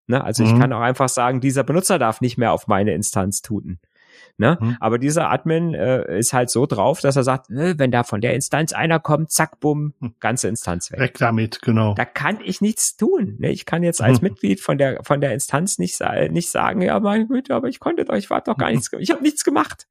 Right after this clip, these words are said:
Speaker 1: Ne? Ist dann im Prinzip, äh, ist im Prinzip so ein bisschen dann, äh, ne, mitgehangen, mitgefangen.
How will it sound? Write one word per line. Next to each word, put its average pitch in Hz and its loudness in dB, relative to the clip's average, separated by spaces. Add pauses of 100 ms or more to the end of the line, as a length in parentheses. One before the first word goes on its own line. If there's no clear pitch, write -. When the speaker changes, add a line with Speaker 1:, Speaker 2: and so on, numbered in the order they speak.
(360)
Speaker 1:
Ne? 190 4 (120)
Ist - 0
dann 139 6
im 156 0
Prinzip, 180 0
äh, 160 4
ist 156 0
im 165 0
Prinzip 170 0
so 170 0
ein 165 0
bisschen 170 2
dann, 156 2
äh, 139 2
ne, 151 2
mitgehangen, 151 0
mitgefangen. 139 -4